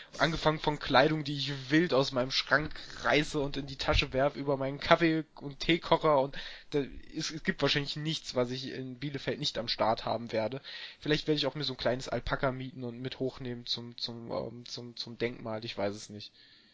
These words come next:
Irgendwas werde ich mir ausdenken. Viel-, vielleicht ist, vielleicht möchte der Marius ja auch mein Al-, Alpaka sein. Apropos, ich werde vermutlich beim Marius, oder ich werde beim Marius nächtigen, ein Hörer von uns.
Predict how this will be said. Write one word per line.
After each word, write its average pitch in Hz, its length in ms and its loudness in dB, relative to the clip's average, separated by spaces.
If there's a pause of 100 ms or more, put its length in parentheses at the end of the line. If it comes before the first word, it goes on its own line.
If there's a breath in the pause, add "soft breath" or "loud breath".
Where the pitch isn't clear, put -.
(160 soft breath)
Irgendwas 123 320 -4
werde 113 140 -4
ich 117 60 -12
mir - 120 -8
ausdenken. 107 460 -10 (560)
Viel-, 135 200 -8
vielleicht 135 320 -2
ist, - 120 -12
vielleicht 143 240 -2
möchte 165 240 -4
der 139 80 2
Marius 143 460 0
ja 113 80 2
auch - 60 -2
mein 113 180 -6
Al-, - 200 -4
Alpaka 123 380 -2
sein. 113 180 2
Apropos, 147 420 2
ich 139 120 -2
werde 151 280 2
vermutlich 156 460 -6
beim 123 180 -2
Marius, 147 600 -2
oder 107 140 -2
ich - 120 -4
werde 160 200 2
beim 117 140 -4
Marius 151 420 2
nächtigen, 127 460 -8
ein 135 220 -2
Hörer 175 220 4
von - 160 2
uns. 147 180 -10